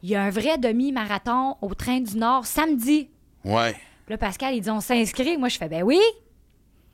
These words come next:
Speaker 1: Puis là, <laughs> finalement, je me mets tout nu pour me coucher. Il fait, « Ben non, Julie, là. » Il me met du Voltaren <laughs> dans le dos, puis je suis croche. Il dit, « T'iras pas
Speaker 2: Mais là,
Speaker 1: faire
Speaker 2: il
Speaker 1: un
Speaker 2: t'aide pas
Speaker 1: demi. »
Speaker 2: pantoute, c'est quoi ?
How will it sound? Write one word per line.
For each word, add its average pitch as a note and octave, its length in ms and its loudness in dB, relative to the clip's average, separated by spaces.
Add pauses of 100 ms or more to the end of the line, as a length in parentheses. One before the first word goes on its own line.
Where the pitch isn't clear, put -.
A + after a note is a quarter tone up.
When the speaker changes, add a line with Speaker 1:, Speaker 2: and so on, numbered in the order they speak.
(160)
Speaker 1:
Puis A#3 80 -2
là, D4 280 6
<laughs> - 40 -20
finalement, B3+ 520 2
je C4+ 60 -2
me B3 80 2
mets C4 140 2
tout C4+ 140 -4
nu C#4 120 -2
pour C#4+ 100 -6
me A#3 60 2
coucher. D#4+ 260 -6
Il D4 100 -2
fait, « F3+ 160 -2
Ben B3+ 180 4
non, E4 160 4
Julie, C4+ 320 -4
là. » B3 200 2 (480)
Il A3+ 120 2
me A#3 60 4
met C4+ 120 4
du C4 140 -2
Voltaren C4+ 380 4
<laughs> - 20 -2
dans D4+ 80 2
le - 440 0
dos, A#4 180 4 (180)
puis C5 160 -2
je - 40 -6
suis G#4 180 -2
croche. G4 720 0
Il A#3+ 120 0
dit, « G#3+ 100 -8
T'iras D#4 240 4
pas E4+ 220 4
Speaker 2:
Mais F4 80 4
là, - 40 4
Speaker 1:
faire - 20 4
Speaker 2:
il F4+ 40 -2
Speaker 1:
un F4+ 40 4 (140)
Speaker 2:
t'aide D#4 140 4
pas A#4+ 60 2
Speaker 1:
demi. » A#4 240 6
Speaker 2:
pantoute, D4 240 4
c'est G3 100 2
quoi ? B3 280 4